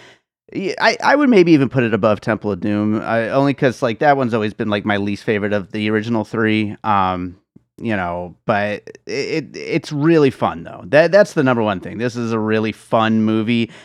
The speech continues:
and even if, you know, it doesn't do everything perfect, uh, it, it still has a lot of fun with the character, and Harrison Ford is fantastic, and it, it,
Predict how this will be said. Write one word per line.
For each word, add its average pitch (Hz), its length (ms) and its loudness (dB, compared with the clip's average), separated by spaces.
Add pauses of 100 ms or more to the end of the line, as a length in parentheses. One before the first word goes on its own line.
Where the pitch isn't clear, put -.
(140)
and 110 460 2
even 123 380 0
if, 120 420 -6
you 127 120 0
know, 104 220 0
it 113 160 -8 (240)
doesn't 110 320 -2
do 117 180 -6
everything 113 480 -2
perfect, 123 600 0 (100)
uh, 101 380 2
it, 123 180 -6
it 127 180 -4
still 135 460 0
has 110 220 -2
a 110 60 0
lot 101 260 -2
of 104 80 -8
fun 107 480 -2 (460)
with 123 160 -4
the 113 80 -8
character, 127 760 2
and 101 480 -2 (100)
Harrison 120 360 -2
Ford 101 340 0
is 90 240 -10
fantastic, 95 760 -8
and 95 360 -10
it, - 40 -12
it, 95 540 -10